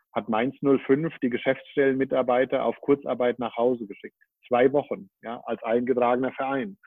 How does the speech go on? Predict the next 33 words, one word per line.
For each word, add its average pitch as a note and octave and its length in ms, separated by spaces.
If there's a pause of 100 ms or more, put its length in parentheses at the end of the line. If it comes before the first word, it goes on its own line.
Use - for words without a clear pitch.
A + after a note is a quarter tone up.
(340)
Und A#2+ 300 (160)
du C3+ 200
hast B2 260 (260)
quasi C3 360
keine C3 440
Möglichkeiten, B2+ 1200
solche, A#2+ 520
solche B2 280
Dinge B2+ 320
eben B2 240
aufzuführen. A2 800 (480)
Und, A2+ 340 (800)
ähm, A#2 460 (100)
und, C3 200
und A#2+ 100
das A#2+ 180
ist C3+ 100
eben C3 160
die A#2+ 80
Schwierigkeit. C3 560
Und G#2+ 100
man A2+ 160
hört B2 260
keine D#3 500 (300)
Gefährdung C#3 640
von B2 200
Clubs C#3 300 (160)
in A#2+ 160
England, D#3 500
in A#2 160
Spanien, C#3 540
in B2+ 120
Italien, C3+ 760